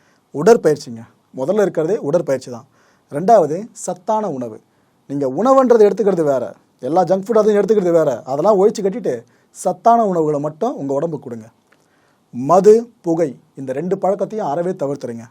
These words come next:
தூக்கமின்மை உங்களுக்கு இருக்கு அப்படின்னா, இந்த குறையை நிவர்த்தி பண்ண ஏதாவது சோதனைகள் பண்ணி, இந்த ப்ராப்ளமுக்கு முடிஞ்ச அளவு ட்ரீட்மெண்ட் உடனே எடுத்துருங்க. ஏன்னா தூக்கம் அவ்வளோ முக்கியம்.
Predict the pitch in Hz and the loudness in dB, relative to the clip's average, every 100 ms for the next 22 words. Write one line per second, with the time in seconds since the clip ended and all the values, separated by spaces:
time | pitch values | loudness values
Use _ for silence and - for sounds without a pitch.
0 | _ _ _ _ _ _ 254 294 277 214 | _ _ _ _ _ _ -2 0 0 0
1 | 190 180 170 165 160 165 196 202 160 151 | 0 -2 -2 -4 -4 -4 -2 -2 -2 -4
2 | 143 123 - 147 185 185 196 233 175 208 | -10 -12 -10 -2 -2 2 4 4 4 0
3 | 214 202 185 170 175 208 - 208 208 180 | -2 -4 -4 -2 0 -2 -2 -4 -2 -4
4 | 165 170 220 139 - - 165 160 170 208 | -4 -4 -4 -6 -8 -8 -4 -2 2 2
5 | 220 202 220 165 196 190 196 202 233 - | 2 -2 -4 -4 -4 -2 -2 -2 -4 -4
6 | 175 139 160 156 135 123 117 139 180 214 | -4 -4 -4 -6 -8 -12 -12 -12 -10 -8
7 | 240 208 135 175 196 135 127 113 | -4 -2 -2 -2 -4 -6 -12 -18